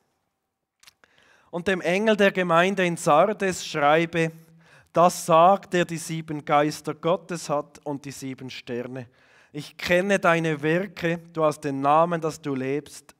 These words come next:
und bist tot. Werde wach und stärke das andere, das sterben will, denn ich habe deine Werke nicht als vollkommen befunden vor meinem Gott.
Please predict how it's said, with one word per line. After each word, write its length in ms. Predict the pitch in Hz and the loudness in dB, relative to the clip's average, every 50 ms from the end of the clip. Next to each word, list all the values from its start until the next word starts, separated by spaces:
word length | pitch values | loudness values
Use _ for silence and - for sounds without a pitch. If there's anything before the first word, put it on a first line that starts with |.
| _ | _
und 320 | - 143 135 127 123 - - | -12 -10 -10 -10 -12 -14 -12
bist 420 | - 123 113 - - _ _ _ | -12 -12 -12 -14 -18 _ _ _
tot. 380 | - - 131 110 98 - - _ _ _ _ _ _ _ _ _ _ _ _ _ _ _ _ _ _ _ _ _ _ _ _ _ _ | -12 -12 -10 -10 -12 -14 -20 _ _ _ _ _ _ _ _ _ _ _ _ _ _ _ _ _ _ _ _ _ _ _ _ _ _
Werde 460 | - 110 131 156 175 175 165 175 165 151 | -8 -4 -2 0 0 0 0 -2 0 2
wach 320 | 156 165 175 - - - - - - _ _ _ _ _ _ _ _ _ _ _ _ _ _ _ _ _ _ _ | 2 2 2 -2 -8 -20 -20 -20 -20 _ _ _ _ _ _ _ _ _ _ _ _ _ _ _ _ _ _ _
und 160 | - 110 113 - | -20 -18 -18 -14
stärke 440 | - - 147 156 156 156 - 165 | -8 -4 -4 -4 -4 -4 -6 -8
das 260 | 156 151 - - - - | -8 -8 -10 -10 -6 -4
andere, 380 | 139 147 160 180 170 160 160 | -2 -2 -2 -2 -4 -6 -6
das 200 | 147 143 139 - | -6 -6 -10 -10
sterben 500 | - - 147 143 147 143 - 147 135 131 | -10 -8 -6 -6 -6 -8 -10 -10 -8 -6
will, 200 | 139 147 147 143 | -6 -6 -6 -6
denn 140 | 135 139 135 | -8 -8 -10
ich 140 | 135 - - | -8 -4 -4
habe 200 | 139 127 127 139 | -4 -4 -4 -4
deine 320 | - 135 131 135 131 127 | -4 -4 -4 -4 -6 -6
Werke 360 | 127 139 139 135 139 - 147 | -6 -8 -8 -8 -10 -10 -10
nicht 280 | 139 151 165 160 - - | -8 -8 -10 -10 -10 -8
als 180 | 139 143 139 - | -8 -8 -8 -8
vollkommen 640 | - 127 127 120 - - 147 139 143 143 135 127 | -12 -12 -12 -10 -10 -8 -8 -8 -8 -8 -10 -10
befunden 540 | 120 127 117 - 127 120 110 104 107 104 90 _ _ _ _ _ _ | -12 -14 -16 -16 -16 -14 -14 -14 -16 -16 -18 _ _ _ _ _ _
vor 200 | _ - 123 117 | _ -12 -12 -10
meinem 360 | 113 117 113 113 113 113 113 | -8 -8 -10 -10 -10 -14 -14
Gott. 360 | - 110 104 _ _ _ - | -16 -18 -18 _ _ _ -20